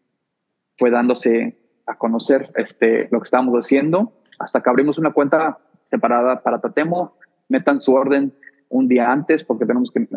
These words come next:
nixtamalizar, nada más podemos pedidos hasta doce docenas. Este, si quieren más de doce docenas, necesitamos tres días en avance porque, pues, estamos haciendo todo por mano, no te-,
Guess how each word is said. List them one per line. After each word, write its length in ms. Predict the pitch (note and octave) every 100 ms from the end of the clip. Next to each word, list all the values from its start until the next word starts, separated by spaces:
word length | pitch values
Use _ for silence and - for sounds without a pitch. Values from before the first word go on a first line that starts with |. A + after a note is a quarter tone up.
| -
nixtamalizar, 840 | A#2 - A2+ A2+ A2+ C3+ D3 - -
nada 140 | B2
más 200 | B2 B2
podemos 500 | - A#2+ A#2+ A#2 - -
pedidos 720 | G#2+ A#2+ A#2+ A#2+ A2+ - _ _ -
hasta 260 | A2+ -
doce 280 | G#2 B2 -
docenas. 680 | A2 - C#3 D#3 D#3 D3+ - _ - -
Este, 640 | A2+ - - A#2 A#2 -
si 160 | - A#2
quieren 280 | - C3 C3
más 180 | B2+ B2
de 80 | A2
doce 260 | B2 B2 A#2+
docenas, 300 | A2+ B2 B2
necesitamos 380 | A#2+ A#2+ A#2 -
tres 220 | - A2+
días 480 | A#2 A#2+ A#2 - -
en 120 | A2+ A2+
avance 480 | B2+ D3 D3+ D#3+
porque, 360 | - A#2+ - A2+
pues, 320 | G#2 A2 - _ _
estamos 300 | - B2+ B2+
haciendo 320 | - C3 B2+
todo 220 | C3 C3 A#2
por 240 | - A#2+
mano, 240 | D#3 F3+
no 100 | C#3
te-, 120 | C#3+